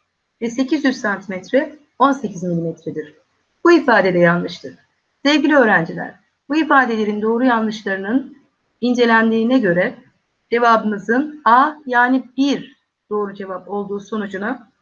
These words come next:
ulaşırız. Soru iki. Yedi kilometre kaç metre eder?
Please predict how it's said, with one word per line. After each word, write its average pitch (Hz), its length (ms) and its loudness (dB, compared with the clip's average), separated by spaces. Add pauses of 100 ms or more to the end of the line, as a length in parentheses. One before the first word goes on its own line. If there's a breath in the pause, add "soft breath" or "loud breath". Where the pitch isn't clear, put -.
(140)
ulaşırız. 214 640 -6 (2750)
Soru 330 140 2
iki. - 320 -4 (1400)
Yedi 285 200 2
kilometre 247 680 0 (200)
kaç 294 300 -2
metre 185 300 -6
eder? 156 360 -10